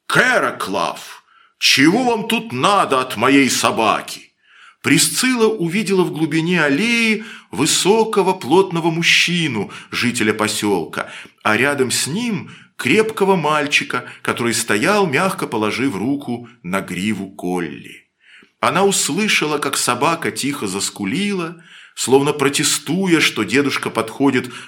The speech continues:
с грозным видом, а потом зазвучал голос мальчика, успокаивающий собаку. Девочка, догоняя деда, направилась к незнакомцам.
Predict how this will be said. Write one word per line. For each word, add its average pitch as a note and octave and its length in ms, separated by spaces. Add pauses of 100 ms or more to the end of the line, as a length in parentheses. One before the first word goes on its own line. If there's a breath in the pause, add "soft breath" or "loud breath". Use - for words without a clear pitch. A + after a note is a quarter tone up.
с - 120
грозным A#2 480
видом, G#2+ 640 (440 loud breath)
а - 120
потом B3 340
зазвучал G#3+ 600
голос G3 400
мальчика, D#3 580
успокаивающий B2+ 1000
собаку. E2 720 (540 loud breath)
Девочка, F3+ 680
догоняя C3+ 580
деда, D#3 400
направилась C3+ 640
к - 80
незнакомцам. F#2 840